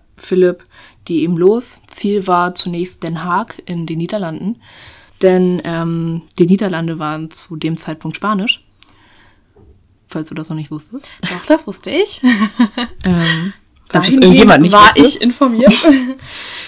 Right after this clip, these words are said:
Speaker 1: Genau, aber wenn man sich das mal vorstellt, von Spanien nach Holland zu kommen, da muss man durch den Ärmelkanal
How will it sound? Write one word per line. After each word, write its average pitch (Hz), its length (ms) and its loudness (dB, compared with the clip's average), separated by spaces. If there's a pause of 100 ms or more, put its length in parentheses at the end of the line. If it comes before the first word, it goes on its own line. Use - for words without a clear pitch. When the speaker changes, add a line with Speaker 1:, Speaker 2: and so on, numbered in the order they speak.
(280)
Speaker 1:
Genau, 165 360 0
aber 190 380 2
wenn 185 100 6
man 185 240 6
sich 180 160 -2
das 175 220 -8
mal 160 160 -4
vorstellt, 208 560 -2
von 185 180 -6
Spanien 185 880 0 (200)
nach 160 400 -4 (1040)
Holland 185 320 2
zu 190 120 -8
kommen, 180 360 -2 (380)
da 165 140 -6
muss 170 180 -6
man 180 100 -2
durch 170 120 -8
den 180 120 -10
Ärmelkanal 160 760 -4